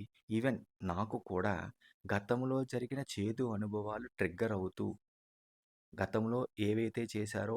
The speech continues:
అవన్నీ గుర్తొస్తూ జరుగుతూ ఉంటాయి. కాకపోతే ఇక్కడ మీరు అర్థం చేసుకోవాల్సింది, మీ గతంలో జరిగిన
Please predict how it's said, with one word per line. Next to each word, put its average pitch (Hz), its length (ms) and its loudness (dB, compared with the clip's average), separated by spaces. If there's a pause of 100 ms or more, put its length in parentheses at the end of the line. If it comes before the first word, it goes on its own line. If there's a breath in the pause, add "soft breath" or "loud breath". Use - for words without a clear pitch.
(120)
అవన్నీ 101 500 0
గుర్తొస్తూ 104 720 -4 (640)
జరుగుతూ 95 480 -2
ఉంటాయి. 90 500 -6 (420 soft breath)
కాకపోతే 110 520 -6 (160)
ఇక్కడ 107 380 -6
మీరు 107 200 -2
అర్థం 117 320 -8
చేసుకోవాల్సింది, 92 960 -6 (540 loud breath)
మీ 113 220 4 (300)
గతంలో 120 540 0
జరిగిన 123 380 -4